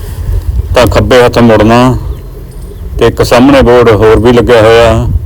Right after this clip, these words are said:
ਉਹ ਵੀ ਤੁਹਾਨੂੰ ਦਿਖਾਉਂਦੇ ਆ।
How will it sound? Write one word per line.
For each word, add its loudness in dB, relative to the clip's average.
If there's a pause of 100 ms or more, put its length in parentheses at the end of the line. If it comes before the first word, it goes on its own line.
(1200)
ਉਹ 2
ਵੀ 2
ਤੁਹਾਨੂੰ 2
ਦਿਖਾਉਂਦੇ 2
ਆ। 2